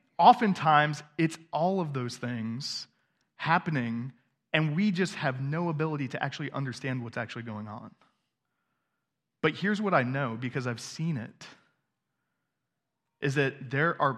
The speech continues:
people who then become the aftermath of these things. And when you go to one of these really powerful experiences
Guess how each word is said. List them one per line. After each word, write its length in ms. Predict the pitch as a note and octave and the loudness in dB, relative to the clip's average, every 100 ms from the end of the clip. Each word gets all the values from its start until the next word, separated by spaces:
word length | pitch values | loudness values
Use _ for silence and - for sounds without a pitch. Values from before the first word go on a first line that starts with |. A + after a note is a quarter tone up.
| - | -8
people 760 | - F#3 F3 C#3 A#2 G#2+ A2 - _ _ _ _ _ _ | -8 -6 -6 -6 -8 -10 -14 -18 _ _ _ _ _ _
who 180 | - F3 | -2 0
then 440 | D3 C#3+ C3+ C3 B2 - _ _ _ _ _ _ _ _ | 2 2 0 -2 -8 -14 _ _ _ _ _ _ _ _
become 320 | D#3 D#3 C#3 | -4 -2 -2
the 180 | B2+ C3 | -2 -2
aftermath 720 | D3 - C3+ A2+ A2 A2 G#2+ _ _ _ _ | -4 -4 -6 -6 -6 -10 -16 _ _ _ _
of 180 | - A#2 | -6 -6
these 180 | A#2 A2 | -8 -10
things. 640 | B2+ A#2+ A#3 - - - - _ _ _ _ _ _ _ _ _ _ _ _ _ _ _ - | -12 -12 -14 -16 -16 -16 -18 _ _ _ _ _ _ _ _ _ _ _ _ _ _ _ 4
And 200 | F3 D#3+ | 4 6
when 180 | F#3 G#3+ | 6 6
you 160 | A3 | 4
go 400 | D#3+ C3 E3 G#3 | 4 4 6 4
to 240 | G#3+ G#3 F3+ | 2 -2 0
one 220 | D3+ F#3 | 2 0
of 100 | D#3+ | 0
these 220 | E3 C3 | -2 -2
really 260 | C#3+ F#3 E3+ | 0 2 0
powerful 720 | - - E3 F3+ F3+ F#3 E3 | -4 -4 -2 -2 -4 -4 -4
experiences 1120 | - - C#3+ D#3 C3+ A2+ A#2 A#2 - - - | -6 -6 -4 -2 -2 -4 -10 -14 -14 -16 -16